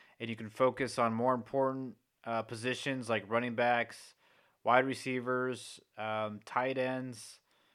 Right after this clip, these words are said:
Those are, th-, that's where it's at right there. That's where you need to put your focus at. Um, unless, you know, there's someone in my league who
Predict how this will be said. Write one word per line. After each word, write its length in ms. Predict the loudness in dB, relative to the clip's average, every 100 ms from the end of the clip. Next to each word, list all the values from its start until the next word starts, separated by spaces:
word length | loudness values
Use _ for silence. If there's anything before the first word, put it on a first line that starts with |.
| _ _ _ _ _
Those 260 | 4 4 6
are, 200 | 6 6
th-, 220 | 4 2
that's 280 | 2 0 2
where 120 | 2
it's 180 | 2 2
at 200 | 0 2
right 180 | -2 -4
there. 140 | -4
That's 180 | -4 -4
where 80 | -6
you 80 | -4
need 140 | -4
to 100 | -4
put 220 | -4 -6
your 120 | -6 -2
focus 460 | 0 0 0 0
at. 320 | 2 2 2 -8 -20 -20 _ _
Um, 280 | 6 6 6
unless, 440 | 6 8 6 2 -6
you 140 | 2
know, 80 | 4
there's 340 | 6 4 2 -12 _ _ _
someone 300 | 0 4 6
in 80 | 8
my 180 | 8 8
league 340 | 6 2 2
who 440 | -2 0 0 -2